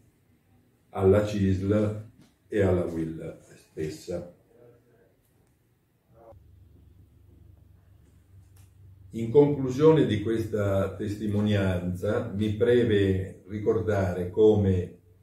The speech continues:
autonomia aziendale sia, eh, di fatto sopravvissuta, tra virgolette, fino al millenovecentosettantuno,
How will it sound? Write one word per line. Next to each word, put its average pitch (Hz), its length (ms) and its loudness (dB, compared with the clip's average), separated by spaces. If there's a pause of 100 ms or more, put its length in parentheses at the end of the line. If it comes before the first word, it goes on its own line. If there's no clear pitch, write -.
(600)
autonomia 107 720 0
aziendale 107 1000 0
sia, 101 1000 -4
eh, - 60 -20
di 95 140 -8
fatto 98 1040 -6
sopravvissuta, 104 840 -6
tra 95 220 -4
virgolette, 110 800 0
fino 101 440 0
al 92 80 0
millenovecentosettantuno, 95 1700 -4